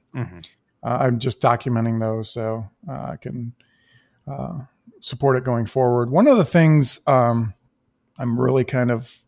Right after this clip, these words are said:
Speaker 2: afraid of supporting is, uh, is this application, because I don't really have any insight into, like, the user's state,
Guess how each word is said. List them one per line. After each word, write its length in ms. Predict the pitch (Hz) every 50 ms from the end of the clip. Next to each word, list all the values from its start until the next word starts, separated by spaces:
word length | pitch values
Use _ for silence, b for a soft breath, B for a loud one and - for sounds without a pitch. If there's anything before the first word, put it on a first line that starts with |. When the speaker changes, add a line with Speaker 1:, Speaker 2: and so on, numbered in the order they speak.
| _ _ _ _ _ -
Speaker 2:
afraid 380 | 117 107 - - 117 117 120 117
of 100 | 113 -
supporting 680 | - - - - 165 175 170 147 135 123 120 120 120 -
is, 640 | - 143 123 123 120 120 120 117 113 107 - -
uh, 380 | - - 127 117 117 113 113 117 - _ _ _ _ -
is 140 | - 135 110
this 280 | 127 113 107 104 - -
application, 580 | - - - 117 - 151 147 143 - - 117
because 560 | 117 120 120 - 123 120 120 117 113 110 - - b b b b b b b b b b b b b b -
I 80 | 131
don't 180 | 123 147 151 127
really 240 | 151 151 147 139 131
have 300 | 113 127 127 127 127 123
any 200 | 127 123 127 -
insight 560 | 139 127 131 127 - - 139 131 135 135 -
into, 300 | 151 135 123 117 127 127
like, 240 | 117 117 113 110 -
the 80 | 127
user's 580 | 117 113 120 120 117 113 123 123 120 120 113 -
state, 680 | - - - - - 127 123 131 147 - - - -